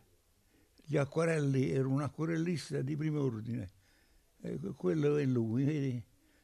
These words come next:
Quello lì, eh, con la testa, è lui, Barger, che abitava proprio qua vicino, abitava e fece un, un grosso quadro che ebbe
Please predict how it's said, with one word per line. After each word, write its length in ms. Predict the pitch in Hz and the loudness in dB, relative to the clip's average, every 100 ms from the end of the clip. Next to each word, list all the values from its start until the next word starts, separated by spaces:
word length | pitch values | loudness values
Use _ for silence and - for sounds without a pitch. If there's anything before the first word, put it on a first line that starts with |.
| _ _ | _ _
Quello 360 | - 160 147 - | -8 -4 -2 2
lì, 320 | 139 120 98 - | 4 4 2 -2
eh, 280 | 117 104 90 - - - _ _ _ | -2 0 -2 -6 -20 -20 _ _ _
con 140 | 143 | -6
la 100 | 147 | -4
testa, 580 | 135 135 - - 117 117 - _ _ _ _ _ _ _ _ _ _ - 170 160 | -2 -2 -4 -6 -6 -6 -10 _ _ _ _ _ _ _ _ _ _ -20 -16 -8
è 60 | 135 | -6
lui, 460 | 131 120 120 117 | -4 -4 -4 -6
Barger, 720 | 131 120 120 117 107 98 98 - - - - - - | -4 -4 -2 -2 -2 -4 -8 -14 -20 -20 -20 -20 -10
che 180 | - 143 | -2 0
abitava 760 | 139 156 156 165 151 143 131 | 2 4 6 6 6 4 2
proprio 300 | 147 175 165 | 0 0 0
qua 200 | 131 143 | 0 0
vicino, 580 | 135 113 110 101 95 110 - - - _ _ - | 2 0 -2 -4 -6 -8 -10 -20 -20 _ _ -14
abitava 800 | 139 135 139 131 117 107 101 98 - - - _ _ _ | -8 -4 0 0 -2 -4 -6 -10 -14 -20 -20 _ _ _
e 600 | 147 139 160 165 165 151 | -4 -2 -2 -4 -8 -10
fece 760 | 135 156 160 143 131 123 - 98 - _ _ _ _ _ _ _ | -8 -2 0 0 0 0 -2 -8 -16 _ _ _ _ _ _ _
un, 1160 | 190 156 123 127 123 120 127 127 127 131 117 117 | -8 -2 0 2 0 0 -2 -2 -2 -2 -2 -2
un 280 | 123 117 117 | -2 0 0
grosso 440 | 123 156 139 147 | 0 -2 -2 -4
quadro 480 | 127 139 127 120 117 | -2 -2 -2 -2 -2
che 140 | 123 143 | -2 -2
ebbe 320 | 131 131 | -2 -4